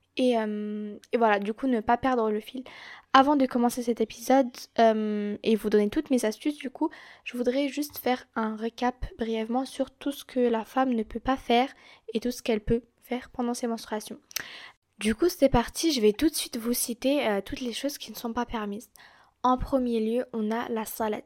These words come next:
Elle ne peut pas accomplir la salat. Deuxièmement,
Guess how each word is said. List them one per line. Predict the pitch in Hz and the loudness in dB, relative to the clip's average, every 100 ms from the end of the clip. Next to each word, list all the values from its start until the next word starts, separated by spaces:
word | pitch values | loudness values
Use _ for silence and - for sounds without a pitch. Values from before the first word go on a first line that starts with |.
| - - - | -16 -10 -2
Elle | 220 | 0
ne | 214 | 0
peut | 214 214 | -2 -2
pas | 277 269 | -2 -2
accomplir | 247 - 247 220 262 254 | -4 -4 -8 -6 -4 -4
la | 220 | -4
salat. | - 214 208 - _ _ - - - _ _ 220 | -4 -6 -6 -8 _ _ -20 -20 -20 _ _ -2
Deuxièmement, | 233 220 214 214 214 294 | 0 2 0 0 0 -2